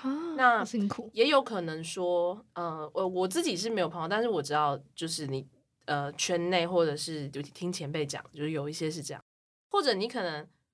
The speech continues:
Speaker 2: 我今天晚上要录韩剧，然后录一个婆婆，然后再录一个，呃，女主角的好朋友，然后再录一个小三，
Speaker 1: 你要一人饰多角。
Speaker 2: 对，对，你有可能要录好几个角色，然后在里面这样，这个骂来骂去，然后情绪劳动。
Speaker 1: 超累。
Speaker 2: 但是这是晚上，有可能
Speaker 1: 嗯。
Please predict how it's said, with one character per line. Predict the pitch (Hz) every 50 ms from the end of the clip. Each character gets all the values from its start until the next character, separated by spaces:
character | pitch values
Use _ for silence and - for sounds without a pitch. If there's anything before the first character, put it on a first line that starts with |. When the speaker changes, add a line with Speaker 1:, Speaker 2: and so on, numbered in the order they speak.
| _ _ -
Speaker 2:
我 | 208 196 202
今 | 196 214 240
天 | 247 262 262 254
晚 | 240 190 147 143
上 | 139 202 180 175
要 | 170 170 170
录 | 170 185 180 165
韩 | 165 - 165 143 139 135 135
剧， | - - 160 143
然 | 147 156
后 | 160 160
录 | 175 196 196 185
一 | 175
个 | 185
婆 | 180 185 - 160 151 151
婆， | 151 - 170 151 - - - _ _ _
然 | - 180
后 | 185
再 | 185 202 196
录 | 202 202 214 208 202 190
一 | 180
个， | 180 - 190 180 170 151 147 - - - _ _ _ _ _ _
呃， | - 185 165 160 156 160 165 - -
女 | - 202 196 185
主 | - 180 196
角 | 202 - 214 147 - - - - _ _ _ _ _
的 | - 175 175 165 151 151 143 - _ _ _ _ _ _
好 | - - 220
朋 | 185 185 185 196
友， | 214 196 165 170 185
然 | 185 185
后 | 185
再 | 208 214
录 | 220 214 214
一 |
个 | 202 208
小 | 196 - - -
三， | 262 311 381 370 190 403
Speaker 1:
你 | 427
要 | 359
一 |
人 | 311 285 254 254
饰 | - 359 381 427 359 302 269
多 | 277 349 320 302
角。 | 311
Speaker 2:
对， | 320
对， | 427
你 | 427
有 | 415
可 | 415 440 381 311
能 | 254 240 233 277
要 | 381
录 | 427 453 427 381
好 | 302 277 294
几 | 285
个 | 226
角 | 214 220 185 190
色， | 220 254
然 | 247
后 | 233 254
在 | 254 285 277
里 | 233 165
面 | 165 208 214 208
这 | 226
样， | 226 214 185 - _ _ _ _ _ _ _ - - - -
这 | 226 220
个 | - 214 190 185 180 165 - _ _ _
骂 | 262 269 247 208 196
来 | 190 190 190 208
骂 | 220 233 220 214
去， | 214 - - 233 202
然 | 196 190
后 | 202 220 233
情 | 214 - - 202 214
绪 | 214 254
劳 | 277 302 285 294 302
动。 | 302
Speaker 1:
超 | 302
累。 | 285 247 220 226 269
Speaker 2:
但 | 330 349
是 | 359
这 | 294 359 349
是 | 320 370
晚 | 349 269 190 - -
上， | - - 233 202 -
有 | 208 254
可 | 262 359 330
能 | 277 262 277 262 233
Speaker 1:
嗯。 | 208 196 226